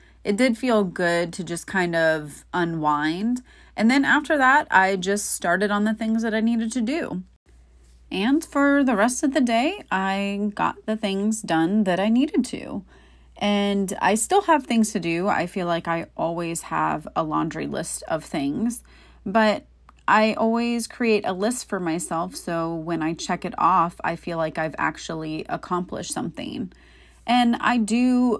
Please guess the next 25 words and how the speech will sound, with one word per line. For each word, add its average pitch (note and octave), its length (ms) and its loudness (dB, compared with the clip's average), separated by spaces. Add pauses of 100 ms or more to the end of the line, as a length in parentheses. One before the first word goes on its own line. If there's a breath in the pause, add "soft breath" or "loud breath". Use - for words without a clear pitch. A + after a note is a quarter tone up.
procrastinate E3+ 1040 -2 (160)
a E3+ 100 -2
lot. - 680 -2 (340)
I C#3+ 640 -2 (180)
will F3 360 -2
admit F3+ 340 0
that. F#3 500 -2 (540 soft breath)
Um, E3+ 680 0 (720)
but A#3 200 2
it's A#3+ 200 0
not C4+ 200 2
because C#4+ 280 0
I'm B3+ 180 6
lazy. C#4 480 0 (100)
It's G#3 200 -6
just B3 200 -2
because A3+ 300 0
I G#3+ 80 2
have G#3+ 200 2
a G#3 60 0
lot F3+ 460 0
of G3+ 120 -8
things G#3+ 400 -2
going F3 340 -2
on. D#3+ 580 -2